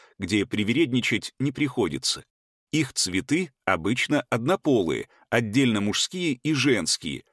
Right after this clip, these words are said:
в кои-то веки не специализированные, большие, яркие, зримо красные и жёлтые, но по сути ультрафиолетовые, часто с обильными доступными нектарниками,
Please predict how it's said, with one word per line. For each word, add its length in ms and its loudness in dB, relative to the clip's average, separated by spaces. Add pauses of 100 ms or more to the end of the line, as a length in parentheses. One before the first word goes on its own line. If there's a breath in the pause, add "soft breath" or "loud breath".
(120)
в 120 -20
кои-то 420 4
веки 460 0
не 160 2
специализированные, 1200 0 (320)
большие, 760 0
яркие, 760 0
зримо 460 2
красные 540 0
и 180 -2
жёлтые, 640 2 (320 soft breath)
но 140 2
по 120 0
сути 460 -2
ультрафиолетовые, 1200 0 (220 soft breath)
часто 420 0
с 100 0
обильными 500 2
доступными 680 0
нектарниками, 880 0